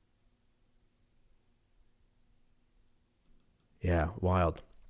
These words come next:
So it sounds kinda like that. Dude, Eye for an Eye fucks. I kinda forgot about this movie. I'm gonna have to bu-, bookmark that.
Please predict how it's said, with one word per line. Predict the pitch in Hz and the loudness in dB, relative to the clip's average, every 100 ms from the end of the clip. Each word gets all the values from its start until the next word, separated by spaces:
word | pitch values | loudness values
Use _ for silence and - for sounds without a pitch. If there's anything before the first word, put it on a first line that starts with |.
| - _ _ _ _ - - | -20 _ _ _ _ -16 0
So | 117 | 2
it | |
sounds | 139 156 | 4 2
kinda | 151 135 | 4 4
like | 131 113 | 4 4
that. | 139 110 - - _ _ _ _ _ _ _ _ _ _ _ _ _ _ _ _ _ - | 6 6 2 -10 _ _ _ _ _ _ _ _ _ _ _ _ _ _ _ _ _ -2
Dude, | 110 | 0
Eye | 85 151 | 4 2
for | 143 | 4
an | 87 | 0
Eye | 80 147 | 2 2
fucks. | - - - 127 107 - | 0 -2 2 4 4 2
I | |
kinda | 107 147 202 | 2 4 4
forgot | 151 87 160 | 4 4 6
about | 208 98 - | 6 4 4
this | 90 | 0
movie. | 85 87 82 76 - - - - _ _ _ _ _ _ _ _ _ _ _ _ _ _ _ _ _ _ _ _ | 2 0 0 -4 -8 -16 -16 -16 _ _ _ _ _ _ _ _ _ _ _ _ _ _ _ _ _ _ _ _
I'm | 131 | 0
gonna | 147 | 0
have | 104 | 0
to | - - - | -6 -18 -8
bu-, | - - - | -4 -4 -4
bookmark | - - - 71 - | -2 0 -2 -6 -2
that. | 101 98 - | 2 2 2